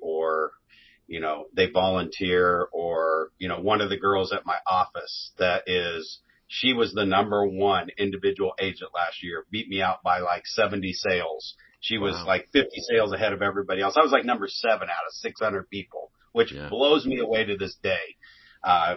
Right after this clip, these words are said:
Speaker 1: because I feel like I'm goofing off all the time. So that's probably the after party, is it's, like, living life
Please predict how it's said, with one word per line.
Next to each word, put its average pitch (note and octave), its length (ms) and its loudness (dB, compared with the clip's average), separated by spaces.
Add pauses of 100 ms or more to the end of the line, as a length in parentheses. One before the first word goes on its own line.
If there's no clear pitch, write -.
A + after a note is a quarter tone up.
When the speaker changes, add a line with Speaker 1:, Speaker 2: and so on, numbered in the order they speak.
Speaker 1:
because A#2 300 0
I C#3+ 160 6
feel D#3 120 2
like G#2+ 160 2
I'm F#2+ 140 0
goofing G#2 400 -2
off G#2 220 2
all - 100 2
the D3 60 0
time. A#2+ 180 -2
So G#2+ 100 -6
that's C3+ 200 4
probably A#2+ 320 4
the F#2 100 -2
after G2 340 0
party, A#2+ 400 -2 (460)
is G2+ 180 0
it's, G2 220 -6
like, G2+ 220 2 (160)
living B2+ 420 0
life F#2+ 960 2